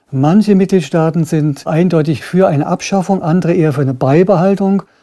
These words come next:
und einige haben keine abgeschlossene Meinung. Man ist sich also bis jetzt noch nicht einig. Also wenn wir dauerhaft Sommerzeit hätten, dann würde sich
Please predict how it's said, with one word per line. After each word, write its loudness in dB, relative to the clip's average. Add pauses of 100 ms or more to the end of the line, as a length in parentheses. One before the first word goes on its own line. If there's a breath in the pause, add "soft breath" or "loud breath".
(140 soft breath)
und -2
einige 0
haben -2
keine -2
abgeschlossene -4
Meinung. 0
Man -2
ist -4
sich -4
also 0 (120)
bis -4
jetzt -2
noch -4
nicht -6
einig. -6 (1800)
Also 0
wenn 4
wir 4
dauerhaft 2
Sommerzeit 0
hätten, 0
dann 2
würde 2
sich 0